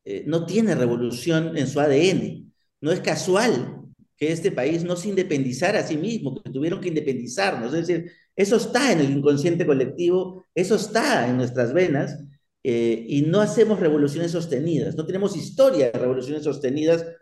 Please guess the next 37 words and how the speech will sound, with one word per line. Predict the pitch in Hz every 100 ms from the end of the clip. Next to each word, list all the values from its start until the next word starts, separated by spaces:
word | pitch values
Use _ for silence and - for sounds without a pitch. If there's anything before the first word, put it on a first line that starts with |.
| _
de | - 139
ningún | 139 139 196 -
tipo. | 262 - - - _ _ _ _ _ -
Entonces, | 135 165 175 - 190
este, | 143 147 127
recordemos | 151 147 147 220 220
eso | 214 214
también. | 160 165 170 135 123
Yo | 175
creo | 220 226
que | 226
finalmente | - 156 165 196 202 214 208
esa | 185 165
tensa | 208 208 202 208
calma | 202 190
va | 180
a | 180 -
convertirse | 180 160 160 196 180
en | 156
algo | 185 190 180
normal, | 156 151 185 226 311 339 - _ _ -
eh, | 147 135 135
y | 175
va | 160
a | 165
ser | 190 185 180
apabullada | 151 147 139 139 170 175 175
y | 139
apabullada | 120 127 127 135 156 180 143 123
por | 123
la | 123
fuerza | 139 156 165
del | 139 160
orden. | 190 220 220 - -
Y, | 131 117 113 117 120 _ _ _
pero | 165
eso, | 180 175 202 - -